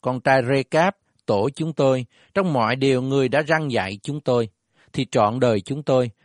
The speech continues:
cho đến vợ, con trai, con gái chúng tôi cũng không uống rượu. Chúng tôi không xây nhà để ở,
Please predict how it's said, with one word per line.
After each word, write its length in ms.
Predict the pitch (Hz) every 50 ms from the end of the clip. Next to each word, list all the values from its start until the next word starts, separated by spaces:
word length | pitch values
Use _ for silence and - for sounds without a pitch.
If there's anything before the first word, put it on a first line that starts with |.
| _ _ _
cho 100 | - 151
đến 200 | 151 190 214 220
vợ, 420 | 175 117 120 113 104 98 98 107 -
con 180 | - 151 147 147
trai, 300 | - 160 151 147 147 147
con 200 | - 156 156 151
gái 220 | 147 151 165 196
chúng 220 | - - 185 190 175
tôi 260 | - 165 156 156 143
cũng 320 | _ - 123 107 110 160
không 220 | - - 156 135 131
uống 200 | 131 135 160 156
rượu. 340 | 120 113 92 85 85 92 - _ _ _ _ _ _ _ _ _ _ _ _ _ _ _ _ _ _
Chúng 160 | - 139 156
tôi 180 | 156 160 147 147
không 200 | - 160 151 143
xây 200 | - - 160 160
nhà 280 | 151 143 123 113 107 104
để 180 | 104 117 135
ở, 360 | 143 110 110 107 107 117 147